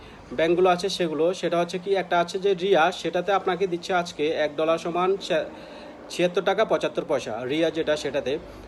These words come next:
এক ডলার সমান ছিয়াত্তর টাকা পঁচাত্তর পয়সা দিচ্ছে আপনাকে। তারপর আপনাকে ওয়েস্টার্ন ব্যা-, ইউনিয়ন যেটা সেটাকে দিচ্ছে ছিয়াত্তর টাকা পঞ্চাশ পয়সা। ওয়েস্টার্ন ইউনিয়ন যেটা, আমরা অনেকে ওয়েস্টার্ন ইউন-, ইউনিয়ন থেকে এখন টাকা পাঠাই, সেটাতে আপনি পাবেন আজকে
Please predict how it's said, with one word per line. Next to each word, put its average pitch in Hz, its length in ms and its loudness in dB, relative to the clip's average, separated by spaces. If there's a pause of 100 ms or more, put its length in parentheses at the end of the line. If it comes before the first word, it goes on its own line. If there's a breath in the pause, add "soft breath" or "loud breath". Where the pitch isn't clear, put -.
এক 151 200 -2
ডলার 180 200 4
সমান 202 340 0
ছিয়াত্তর 170 440 -2
টাকা 202 300 0 (360 loud breath)
পঁচাত্তর 175 380 0
পয়সা 190 240 0
দিচ্ছে 175 240 -2
আপনাকে। 202 360 0 (420 loud breath)
তারপর 175 260 4
আপনাকে 214 420 4
ওয়েস্টার্ন 226 680 2
ব্যা-, 202 320 4
ইউনিয়ন 208 360 6
যেটা 180 300 4
সেটাকে 180 360 0
দিচ্ছে 196 380 0
ছিয়াত্তর 170 440 -2
টাকা 214 320 2 (560 loud breath)
পঞ্চাশ 240 320 2
পয়সা। 120 380 -2
ওয়েস্টার্ন 170 480 2
ইউনিয়ন 202 380 8
যেটা, 175 280 4
আমরা 151 400 2
অনেকে 165 300 2
ওয়েস্টার্ন 165 360 0
ইউন-, 170 320 0
ইউনিয়ন 165 340 -2
থেকে 170 180 -4
এখন 156 220 0
টাকা 165 240 -2
পাঠাই, 147 280 -2
সেটাতে 147 340 -4
আপনি 160 200 -2
পাবেন 156 320 0
আজকে 147 380 -4